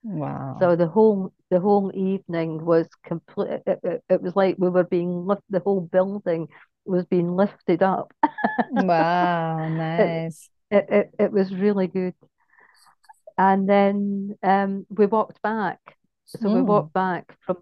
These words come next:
Speaker 2: there, at, at near enough the bottom of Parallel, uh, to, you know, where the Justices buildings
Speaker 1: Yes,
Speaker 2: are.
Speaker 1: yes, yes. Yeah,
Speaker 2: Yeah.
Speaker 1: yeah. Ah,
Speaker 2: So
Speaker 1: you
Speaker 2: my
Speaker 1: walked
Speaker 2: friend
Speaker 1: a lot,
Speaker 2: lives,
Speaker 1: yeah.
Speaker 2: lives near, near them, so it had a really good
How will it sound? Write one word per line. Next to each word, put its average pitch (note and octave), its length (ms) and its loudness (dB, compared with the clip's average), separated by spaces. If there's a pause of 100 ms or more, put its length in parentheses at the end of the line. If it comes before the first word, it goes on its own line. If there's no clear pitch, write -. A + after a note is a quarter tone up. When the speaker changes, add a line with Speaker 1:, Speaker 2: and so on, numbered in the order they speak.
Speaker 2:
there, F3 440 0
at, - 120 -4 (340)
at F#3 220 0
near F#3 240 0
enough F3+ 320 -2
the F3 100 0
bottom F3 360 -2
of F3 160 -10
Parallel, F3 680 -2 (520)
uh, F3 680 2 (220)
to, F3+ 580 0
you G3 140 2
know, G#3 140 4
where G#3 180 -2
the G3+ 200 -4 (160)
Justices - 1040 -6
buildings A#3 360 2
Speaker 1:
Yes, E3+ 280 4
Speaker 2:
are. - 120 0
Speaker 1:
yes, F3+ 180 -2
yes. F#3+ 260 0 (600)
Yeah, G3+ 120 -2
Speaker 2:
Yeah. F#3+ 60 4
Speaker 1:
yeah. G3 280 4 (180)
Ah, A3 280 -2
Speaker 2:
So G3 60 2
Speaker 1:
you F3 60 2
Speaker 2:
my E3+ 60 2
Speaker 1:
walked E3 80 2
Speaker 2:
friend F#3+ 220 2
Speaker 1:
a A3+ 40 2
lot, G#3 140 2
Speaker 2:
lives, C4+ 200 -4 (100)
Speaker 1:
yeah. F#3+ 80 -2
Speaker 2:
lives A#3 180 -2 (120)
near, G3+ 240 -4 (320)
near G3 200 -4
them, F#3+ 480 -2
so F3+ 400 0 (140)
it F#3 180 -6
had F#3 180 -2
a F3 80 2
really F#3 300 -4
good F3 240 -6